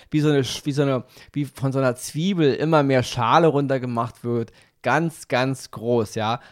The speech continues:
Hat mir mega gefallen, ein toller Gangsterfilm, ein toller Steven Soderbergh-Film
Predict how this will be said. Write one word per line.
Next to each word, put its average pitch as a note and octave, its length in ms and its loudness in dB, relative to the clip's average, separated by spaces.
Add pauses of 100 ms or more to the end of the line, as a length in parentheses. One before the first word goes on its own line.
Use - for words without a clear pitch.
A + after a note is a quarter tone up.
Hat - 220 -2
mir C#3+ 140 0
mega D#3+ 340 6
gefallen, D3 540 2 (180)
ein B2 240 -10
toller E3 340 4
Gangsterfilm, C#3 840 0
ein A#2+ 120 -4
toller C#3+ 280 0
Steven C3 260 -8
Soderbergh-Film B2+ 840 -2